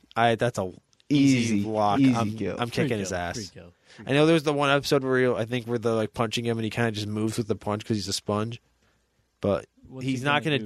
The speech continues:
Speaker 1: do any damage
Speaker 3: Yeah.
Speaker 1: to me. Like, the dude, the dude weighs, like, five pounds. His
Speaker 3: Right.
Speaker 1: arms are, the, are thinner than the pencil I write with on, on a, like, a weekly basis.
Speaker 3: Okay. Next up is Mario.
Speaker 1: Oh, I'm fucked.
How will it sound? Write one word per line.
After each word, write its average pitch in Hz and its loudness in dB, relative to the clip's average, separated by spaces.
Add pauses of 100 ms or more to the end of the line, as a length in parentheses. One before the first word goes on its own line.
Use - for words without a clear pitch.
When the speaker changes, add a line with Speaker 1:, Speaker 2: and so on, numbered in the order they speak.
Speaker 1:
do 123 0
any 117 -2
damage 101 -4
Speaker 3:
Yeah. 101 -4
Speaker 1:
to 92 -8
me. 92 -6
Like, 101 -4
the 107 -2
dude, 107 -2
the 120 0
dude 117 -2
weighs, 107 -2
like, 101 -6
five 92 0
pounds. 90 -8 (840)
His 117 -4
Speaker 3:
Right. 113 2
Speaker 1:
arms 127 2
are, 139 4
the, 123 0
are 131 2
thinner 123 2
than 110 -6
the 110 -4
pencil 107 -2
I 98 2
write 95 0
with 95 -4
on, 98 -4 (460)
on 113 2
a, 104 2
like, 98 2
a 104 4
weekly 101 2
basis. 95 0 (2500)
Speaker 3:
Okay. 104 -16 (360)
Next 127 0
up 127 2
is 107 -4 (160)
Mario. 95 0 (540)
Speaker 1:
Oh, 90 2
I'm 98 -2
fucked. - -8